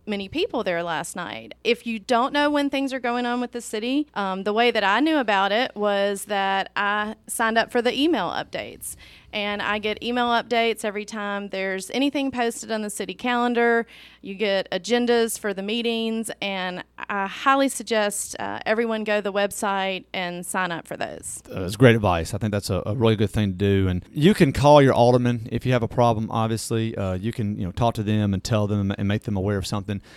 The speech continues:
Speaker 2: But more than likely, everybody just tells their neighbor, tells their friend, maybe put some snide comment on social media. Again, these are the things that'll make a difference, that the, the people in charge, our leaders in the city need to hear. And if they don't hear it from us,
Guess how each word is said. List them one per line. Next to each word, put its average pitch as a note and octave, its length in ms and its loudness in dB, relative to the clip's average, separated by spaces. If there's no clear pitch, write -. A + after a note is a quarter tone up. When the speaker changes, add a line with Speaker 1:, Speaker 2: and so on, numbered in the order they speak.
Speaker 2:
But B2 200 4
more D3+ 220 4
than C3 100 2
likely, A#2 360 2
everybody A2 400 2
just G#2 180 -4
tells A#2 260 2
their G2 140 0
neighbor, G#2 360 0
tells A2 280 0
their G2 100 -2
friend, A2 480 -6
maybe A2+ 240 2
put A#2+ 180 -2
some A2+ 220 -4
snide A2 400 -2
comment A2 420 -2
on G2 100 -4
social A2 300 -2
media. G2+ 380 0
Again, G#2 480 2
these C#3+ 320 4
are D3+ 60 2
the A2 80 -6
things B2+ 180 2
that'll G#2+ 140 0
make G#2+ 200 -2
a G2 60 -4
difference, F#2+ 400 -6
that - 180 -6
the, G2+ 360 -4
the G#2 440 -6
people E3+ 280 4
in C3+ 60 2
charge, G#2 540 2
our A#2+ 160 2
leaders A#2+ 460 0
in B2+ 160 -4
the A#2+ 60 -2
city A2+ 300 -2
need B2 220 -2
to C3+ 60 -2
hear. A2+ 360 -2
And A#2 120 2
if A#2 80 2
they C#3 120 10
don't F3+ 180 4
hear E3 180 4
it - 40 0
from C3 180 -4
us, A2+ 380 2